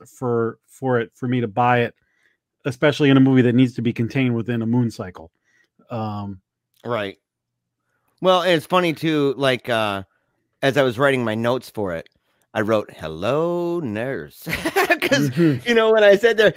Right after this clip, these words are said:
Speaker 2: "Do, am I gonna, are you gonna force me to do this every day?" I'd be like,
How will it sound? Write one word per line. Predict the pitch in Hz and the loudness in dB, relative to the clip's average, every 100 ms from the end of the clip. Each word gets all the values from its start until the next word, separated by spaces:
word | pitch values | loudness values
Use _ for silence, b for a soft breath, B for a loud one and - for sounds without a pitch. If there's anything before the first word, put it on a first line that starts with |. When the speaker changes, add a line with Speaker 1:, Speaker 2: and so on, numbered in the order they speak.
| B 151 | B -2
Speaker 2:
"Do, | 226 | 0
am | 190 165 151 | 2 2 2
I | 160 | 2
gonna, | 156 165 | 2 -2
are | 135 | 0
you | 156 170 | 0 2
gonna | 156 139 | 0 0
force | 135 143 147 160 | 0 2 2 0
me | 156 | -2
to | 143 143 | -2 -4
do | 135 135 | -2 0
this | 139 135 | 0 0
every | 135 123 135 | -2 -2 -2
day?" | 123 127 135 | 0 0 -2
I'd | 131 131 | -4 -4
be | 143 | -4
like, | 147 135 - | -2 -2 -4